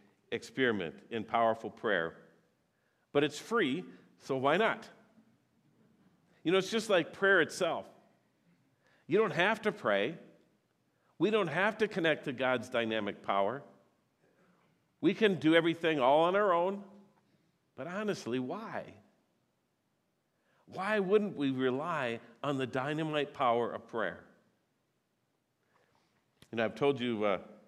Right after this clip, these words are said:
the story of my little log cabin, not the one log one that my kids tease me about, but,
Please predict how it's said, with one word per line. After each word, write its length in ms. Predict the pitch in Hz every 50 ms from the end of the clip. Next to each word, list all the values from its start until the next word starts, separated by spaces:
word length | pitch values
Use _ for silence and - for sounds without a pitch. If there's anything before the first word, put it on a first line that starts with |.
| _ _ _ _ _ _ _ _ _ _ _ _ _ _ _ _ _ _ _ _
the 160 | - 110 107
story 360 | 101 - - 147 143 139 135 131
of 60 | 117
my 180 | 117 110 107
little 340 | 107 98 95 135 131 135 131
log 340 | 123 120 120 117 117 110 -
cabin, 440 | - 131 123 131 131 135 135 143 131 - - - _ _ _ _ _ _
not 220 | - 127 135 139 139
the 160 | - 135 123
one 300 | 110 107 123 139 147 139
log 360 | 135 127 117 110 107 107 104
one 260 | 101 101 107 107 104
that 80 | 107 92
my 140 | 92 101 98
kids 300 | 95 - 139 107 95 -
tease 240 | - 131 131 120 -
me 160 | 104 101 98
about, 380 | 90 85 92 92 95 92 -
but, 380 | - 104 98 - - - - -